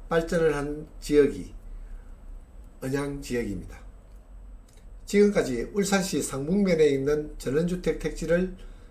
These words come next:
소개하는 방송을 해드렸습니다. 면적이 넓은 토지지만 택지 개발에 대한 미래 가치는 충분하다고 보여지는 지역이기 때문에 관심을 가져봐 주시면 투자 가치를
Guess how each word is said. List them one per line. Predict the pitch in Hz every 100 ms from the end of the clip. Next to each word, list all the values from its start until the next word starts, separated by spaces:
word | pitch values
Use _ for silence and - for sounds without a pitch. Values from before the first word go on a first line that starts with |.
| -
소개하는 | - 160 151 139 127
방송을 | 117 139 139 170 180 - -
해드렸습니다. | 120 127 123 117 98 92 - - - - - - - - - -
면적이 | - 123 139 208 208 175
넓은 | 220 208 170
토지지만 | - 156 151 123 98 92 98 - - - - -
택지 | - 196 208
개발에 | 190 202 175 160
대한 | 147 143 143
미래 | 131 147 160
가치는 | 151 - 170 185 185 - - - - -
충분하다고 | - 214 185 165 156 165 160 -
보여지는 | 151 151 147 139 120 90 - - - - -
지역이기 | - 147 139 127 120 113
때문에 | 123 107 104 113 117 - - - - - - -
관심을 | - - 151 139
가져봐 | 156 147 135 123
주시면 | 120 - 110 90 - - - - - - -
투자 | 143 160
가치를 | 165 165 170 156 160